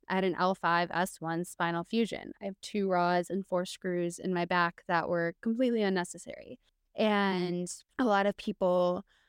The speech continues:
really question, like, "Oh, well, you were a teenager. Why wouldn't you have said something? How didn't you know? How did you let this happen?" sort of things. And I even remember, you know, my whole life, people treated me like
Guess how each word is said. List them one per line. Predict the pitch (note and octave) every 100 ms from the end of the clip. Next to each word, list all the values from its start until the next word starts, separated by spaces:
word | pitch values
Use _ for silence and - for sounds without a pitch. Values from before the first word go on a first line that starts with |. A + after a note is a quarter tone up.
| _ _ _ -
really | B3+ C#4 B3+
question, | - G#3+ G3+ - G3+ F#3+
like, | F3+ F3+
"Oh, | A3 G#3+
well, | G3
you | G3 F#3
were | F3
a | F3
teenager. | - B3+ A#3+ E3 D3+ - - G#3
Why | G3 F3 F3
wouldn't | F3 F3+ -
you | F3
have | E3+
said | G#3+ G3+ -
something? | D#3 - A#2 G3+
How | G3+ F#3
didn't | F3+ F3+ -
you | F3
know? | F#3 G3 E3+ - F3
How | F3+ E3+
did | E3+
you | F3+
let | E3+ -
this | F3+
happen?" | - F#3+ F3+ - - A3+
sort | - F#3+
of | F#3
things. | - F3+ F3 F#3+ G3+
And | G3
I | G3 A3+
even | B3 G#3+
remember, | F#3+ F#3+ G3 F3+ F3 E3+ -
you | A3 G#3
know, | G3
my | G#3
whole | G#3+ B3 F#3+
life, | F3 F3+ - _ _ _ _ _ _ _ -
people | B3 A#3 A3+
treated | A3 F#3+ F3+
me | F#3 F#3
like | F3 D#3